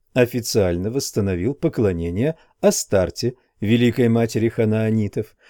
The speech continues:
которая родила Бога. Сын Соломона, царь Реховоам, даже установил образ Астарты в самом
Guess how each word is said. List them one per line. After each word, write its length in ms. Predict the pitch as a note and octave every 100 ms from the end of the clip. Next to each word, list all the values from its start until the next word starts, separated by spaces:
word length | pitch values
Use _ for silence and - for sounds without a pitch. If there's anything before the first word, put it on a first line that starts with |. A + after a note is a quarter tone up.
| _ -
которая 500 | C3 C3 C3 B2+ B2+
родила 560 | A#2+ C3 G#2+ B2 A#2+ E3
Бога. 480 | C3+ F2 D2+ D#2+ - _ _ _ _
Сын 320 | - C3+ B2+
Соломона, 580 | - A#2 B2 B2+ E3 F#2
царь 360 | - A2 G#2 -
Реховоам, 960 | C3 A#2 B2+ - G#2+ F#2+ E2 D2 D#2+ C3 _ _ -
даже 340 | E2+ A2 A#2
установил 560 | C#3 - C3+ D3+ D3 D#3
образ 340 | D#3 D3 -
Астарты 500 | D3 - C#3+ C#3+ D3+
в 80 | C#3+
самом 460 | - G2 F2 A2